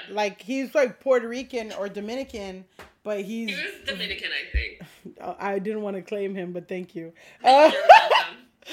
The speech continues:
Speaker 2: You're welcome.
Speaker 1: Yeah. Um, he was, like, but he, he was very fair-skinned, you know, he wasn't a dark Dominican. Uh, I'm, I'm saying, like, Lin-Manuel Miranda type Latino.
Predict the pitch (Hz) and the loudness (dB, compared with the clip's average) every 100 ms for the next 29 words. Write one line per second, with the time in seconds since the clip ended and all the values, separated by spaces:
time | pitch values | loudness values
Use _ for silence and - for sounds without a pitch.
0 | 320 196 180 - - - - 311 480 - | -12 -10 -10 -10 -14 -10 -2 6 6 8
1 | 370 - - 240 - - 269 254 220 185 | 4 4 -2 -18 -12 -4 0 2 0 -6
2 | - _ _ - 277 302 294 269 247 190 | -16 _ _ -10 -6 -4 -2 -2 -2 -8
3 | - 202 233 226 269 269 269 269 - _ | -18 -6 -4 -4 -4 -6 -8 -10 -12 _
4 | _ _ 220 269 320 254 262 311 - - | _ _ -16 -10 -8 -2 2 2 0 -2
5 | 262 254 - 190 180 180 190 202 208 220 | -2 -2 -8 -12 -10 -12 -10 -10 -8 -8
6 | 233 208 208 202 202 _ _ 190 - 185 | -10 -8 -6 -6 -10 _ _ -20 -14 -12
7 | 180 180 180 190 180 175 - _ _ _ | -10 -12 -12 -12 -12 -14 -20 _ _ _
8 | _ _ 190 196 185 175 175 - 233 247 | _ _ -8 -2 -2 -4 -8 -4 0 0
9 | 247 254 254 320 302 262 240 247 262 254 | 0 -2 2 2 2 0 0 -2 -2 -2
10 | 247 233 226 214 208 208 208 202 180 - | 0 0 0 -2 -4 -6 -6 -6 -6 -6
11 | 185 175 - _ _ 175 202 190 180 - | -4 -6 -12 _ _ -14 -8 -6 -6 -6
12 | 196 185 165 170 | -10 -8 -10 -12